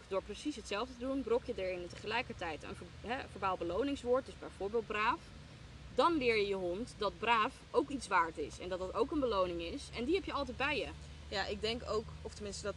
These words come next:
Speaker 2: dat is mijn eigen visie erop, maar, ehm, volgens mij is klikkertraining heel goed als je een specifieke hondensport doet of als je echt, ehm, als hondentrainer bepaald gedrag echt wil
Speaker 1: Ja.
Speaker 2: uitvergroten.
Speaker 1: Ja.
Speaker 2: Maar voor je gemiddelde huistuin- en keukenhond is het volgens mij geen vereiste.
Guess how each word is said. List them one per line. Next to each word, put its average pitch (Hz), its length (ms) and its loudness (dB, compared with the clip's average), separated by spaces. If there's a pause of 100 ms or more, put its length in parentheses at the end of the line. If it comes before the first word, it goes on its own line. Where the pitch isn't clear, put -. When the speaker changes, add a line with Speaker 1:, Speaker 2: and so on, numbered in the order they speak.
Speaker 2:
dat 196 120 -4
is - 60 -12
mijn 196 180 -6
eigen 190 420 -6
visie 190 300 -8
erop, 180 220 -6
maar, 180 240 -4 (160)
ehm, 175 280 -6 (800)
volgens 208 220 -6
mij 220 300 0
is 208 160 -4
klikkertraining 214 580 -6
heel 208 180 -2
goed 214 240 -8
als 196 120 -8
je - 60 -14
een 190 60 -10
specifieke 202 460 -8
hondensport 190 500 -8
doet 175 220 -6
of 185 140 -14
als 175 160 -8
je - 80 -12
echt, - 320 -10 (440)
ehm, - 140 -10 (600)
als 190 200 0
hondentrainer 190 580 -4
bepaald 185 420 -2
gedrag 190 460 -2
echt - 280 -8
wil 185 300 -2 (300)
Speaker 1:
Ja. 285 120 -2
Speaker 2:
uitvergroten. 269 760 0 (120)
Speaker 1:
Ja. 302 180 -4
Speaker 2:
Maar 208 120 -6
voor 220 140 0
je 214 80 2
gemiddelde 214 440 0
huistuin- 196 460 -2
en 185 80 -6
keukenhond 233 560 -4
is - 100 -6
het 196 120 -8
volgens 190 240 -12
mij 190 120 -2
geen 190 280 -6
vereiste. - 540 -6